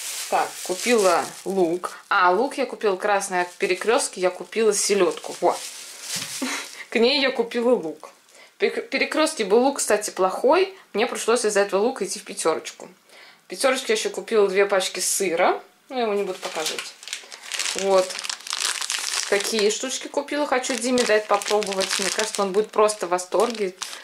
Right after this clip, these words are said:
от этих разноцветных. Выбирала специально просто, чтоб с молочным шоколадом был.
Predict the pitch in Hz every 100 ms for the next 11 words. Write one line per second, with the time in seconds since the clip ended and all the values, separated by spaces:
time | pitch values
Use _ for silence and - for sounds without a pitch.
0 | - 180 202 196 - 190 185 175 - 233
1 | 277 247 180 175 202 214 202 - - 220
2 | 240 220 - 190 208 190 - 190 - 180
3 | 180 208 214 190 - 190 185 175 160 160
4 | 165